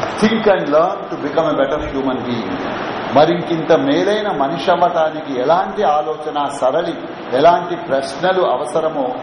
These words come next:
అది ఆలోచించటానికి, నిర్ణయించటానికి ప్రయత్నం చేయండి. మనం ఈ ప్రశ్నలతో మొదలుపెట్టాం ఇవాటి పొద్దున లెక్చర్.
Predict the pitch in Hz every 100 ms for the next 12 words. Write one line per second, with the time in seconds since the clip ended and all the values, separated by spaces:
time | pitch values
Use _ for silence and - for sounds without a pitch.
0 | - - 123 123 147 170 165 156 - -
1 | 147 139 - 131 123 131 139 156 147 -
2 | - 131 127 127 113 110 - - - 143
3 | 151 147 139 - 113 101 90 - - -
4 | - - - - - - - - - -
5 | - - - - 151 165 156 151 143 139
6 | - 185 175 160 143 156 160 156 - 143
7 | 135 131 131 123 - 123 131 143 131 120
8 | - 147